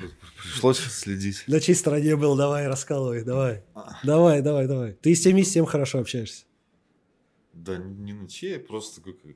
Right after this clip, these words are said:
Speaker 1: наблюдать за этим интересно было. Но и-, если бы они песнями как бы мерились, то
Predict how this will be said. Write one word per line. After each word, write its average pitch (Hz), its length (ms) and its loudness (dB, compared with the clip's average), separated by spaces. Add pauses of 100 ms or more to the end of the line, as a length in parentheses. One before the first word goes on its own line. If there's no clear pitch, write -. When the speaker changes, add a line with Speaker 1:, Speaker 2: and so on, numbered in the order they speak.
Speaker 1:
наблюдать 90 420 -6
за 92 120 -8
этим 82 160 -14 (100)
интересно 78 480 -16 (400)
было. 82 140 -20 (1040)
Но 104 420 -6
и-, 85 240 -12
если 101 180 -8
бы 101 80 -8
они 101 140 -6
песнями 127 540 -12
как 78 160 -18
бы 78 160 -20
мерились, 82 680 -12 (100)
то 85 220 -18